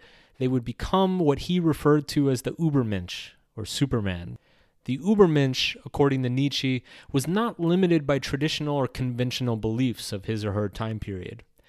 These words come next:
Even concepts as good and evil should be called into question, he said. Thus, the Übermensch is not only willing to face social rejection or ridicule in many cases, but he welcomes it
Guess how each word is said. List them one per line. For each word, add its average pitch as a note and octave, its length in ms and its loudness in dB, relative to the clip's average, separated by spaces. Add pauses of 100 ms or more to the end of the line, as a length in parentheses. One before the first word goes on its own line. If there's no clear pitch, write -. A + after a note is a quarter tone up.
(220)
Even G3+ 280 0
concepts F3 640 -2
as B2 140 -2 (140)
good E3 200 6
and C#3+ 120 4
evil D3 460 -2
should A2 180 -8
be A2 80 -6
called A2 320 -4
into G2+ 200 -6
question, F#2+ 540 -8
he G2 140 -10
said. - 400 -14 (520)
Thus, F#3 360 4
the D3+ 140 -2
Übermensch D#3+ 600 2
is A#2+ 140 -4
not D#3 160 0
only F3+ 220 2
willing D#3 400 4
to B2 60 2
face E3+ 340 -2
social D3 380 0
rejection C3 640 -2
or A2+ 80 0
ridicule C3+ 580 0
in B2+ 100 0
many B2+ 160 0
cases, A#2+ 520 -4 (440)
but C3 120 2
he C#3+ 80 4
welcomes D#3+ 580 0
it - 180 -12